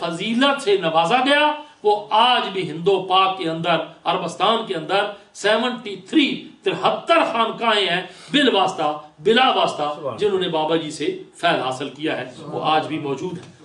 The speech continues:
Speaker 1: ये एक थोड़ी सी तारीख है चूरा शरीफ की, जिसका फैज आज भी जारी है। उनमें हम लोग भी शामिल हैं, बैठे हुए हैं वहाँ पे बाबा जी के आस्थाने के ऊपर, जितनी हो सकती है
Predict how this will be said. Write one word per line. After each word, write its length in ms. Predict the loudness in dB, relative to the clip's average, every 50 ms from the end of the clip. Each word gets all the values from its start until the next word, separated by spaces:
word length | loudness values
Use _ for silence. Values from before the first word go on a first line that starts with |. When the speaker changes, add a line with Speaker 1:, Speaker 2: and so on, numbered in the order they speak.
| -18 -8
Speaker 1:
ये 140 | -2 2 4 4 4
एक 180 | 4 2 2
थोड़ी 220 | 4 4 4 4 2
सी 100 | -2 -6 -4
तारीख 280 | -4 0 0 0 0
है 160 | -2 -6 -8
चूरा 200 | -6 -4 -4 -4
शरीफ 180 | -4 -6 -10 -12
की, 200 | -14 -14 -16 -16 -16 -18 -20 _ -4
जिसका 240 | -4 -4 -2 -6 -6
फैज 240 | -2 0 0 0 0
आज 200 | 2 2 2 2 0
भी 100 | -2 -4
जारी 260 | 0 0 2 2 2
है। 140 | 0 0 -2 -2 -6 -8 -12 -12 -4 -2
उनमें 500 | -2 0 0 0 -2 -4 -4 -6 -12 -20 -20 _ _ -8 -8 -6 -6
हम 220 | -2 0 0 4
लोग 200 | 6 6 6 6 2
भी 80 | -2 -4
शामिल 320 | -2 -2 0 0 0 2
हैं, 140 | 2 0 0
बैठे 240 | 0 -2 -2 -2 -4
हुए 120 | -6 -4 -4
हैं 60 | -4
वहाँ 220 | -4 -4 -4 -6
पे 120 | -6 -8 -10 -12 -14 -20 _ _
बाबा 220 | -4 -2 -2 -2 -2
जी 120 | -4 -6
के 100 | -8 -8 -8
आस्थाने 360 | -8 -4 -4 -2 -2 -2 -2
के 120 | -2 -2
ऊपर, 280 | -4 -4 -6 -8 -12 -14 -20 _ _
जितनी 260 | -10 -10 -8 -8 -6 -6
हो 140 | -4 -4 -4
सकती 300 | -6 -8 -10 -10 -10 -8
है 220 | -8 -8 -10 -12